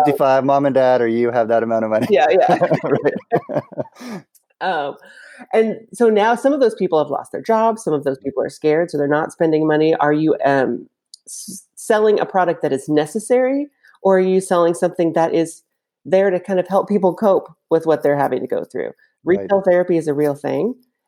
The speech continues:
Speaker 1: Mm-hmm.
Speaker 2: And so as long as the people that you know can still purchase are able to find you, that makes you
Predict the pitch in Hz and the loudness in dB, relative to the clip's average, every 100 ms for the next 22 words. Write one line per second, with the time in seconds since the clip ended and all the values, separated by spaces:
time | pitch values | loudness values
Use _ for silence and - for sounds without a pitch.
0 | - 170 160 156 156 151 147 82 - 165 | -2 2 4 2 2 2 0 0 2 2
1 | 160 175 196 226 220 - 214 202 190 165 | 2 2 2 0 -2 -4 -2 0 2 2
2 | 160 - 175 190 185 180 185 180 165 160 | 0 -2 -2 0 2 4 2 2 -2 0
3 | 170 156 196 196 165 151 - 151 - 151 | -2 -2 0 0 -2 -4 -4 -2 -2 -4
4 | 139 - 151 151 165 214 262 285 _ _ | -6 -8 -6 -4 -2 0 0 -4 _ _
5 | _ _ - 185 196 - 170 147 - 180 | _ _ 0 2 2 2 0 0 -4 0
6 | 220 196 160 156 | 4 4 4 0